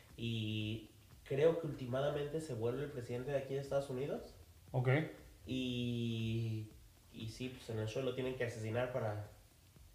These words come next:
Speaker 1: para poderlo sacar y darle continuación a la serie. Y, pues, sí, ya creo que desde ahí se le acabó la carrera.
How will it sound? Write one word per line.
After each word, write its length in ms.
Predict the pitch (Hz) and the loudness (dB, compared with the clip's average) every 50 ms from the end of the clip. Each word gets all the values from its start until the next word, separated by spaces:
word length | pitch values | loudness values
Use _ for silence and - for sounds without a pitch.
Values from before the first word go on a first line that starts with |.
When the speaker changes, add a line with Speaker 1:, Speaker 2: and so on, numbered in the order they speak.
| - - - - - | -20 -20 -20 -20 -8
Speaker 1:
para 220 | - 120 110 110 - | -4 -2 -2 0 2
poderlo 280 | 117 120 123 127 131 | 4 4 4 4 4
sacar 500 | - 123 113 - 123 135 - - - - - - - - - - - - | 2 0 0 4 4 4 4 2 -2 -8 -12 -18 -20 -20 -20 -20 -12 -8
y 60 | 117 | -2
darle 260 | 107 110 107 110 113 107 | 0 2 2 2 2 2
continuación 500 | 107 104 101 98 98 101 98 113 113 117 | 0 -2 -2 -4 -4 -4 -4 0 0 2
a 60 | 110 | 2
la 100 | 107 98 | 2 0
serie. 400 | - 123 123 131 170 214 - - - - - - - - - - - - - - - - - - - - - - | 2 2 2 2 2 0 -2 -6 -12 -18 -20 -20 -20 -20 -20 -20 -20 -20 -20 -20 -20 -20 -20 -20 -20 -20 -16 -8
Y, 320 | 110 110 110 107 107 110 107 | -6 -4 -2 0 0 -2 -2
pues, 180 | 107 - - - | -4 -8 -10 -8
sí, 220 | - 139 160 160 | -6 -4 -2 2
ya 260 | 151 147 156 156 156 | 4 6 6 6 4
creo 160 | - 156 156 | 4 0 4
que 100 | 160 160 | 4 4
desde 200 | 143 131 117 113 | 4 4 4 4
ahí 100 | 117 127 | 2 2
se 120 | 127 - 147 | 2 0 0
le 60 | 139 | 0
acabó 260 | 123 120 117 113 120 127 | 0 2 2 2 4 4
la 160 | 135 - - | 4 4 2
carrera. 420 | 123 117 117 120 120 123 113 - | 2 2 4 4 2 2 -2 -4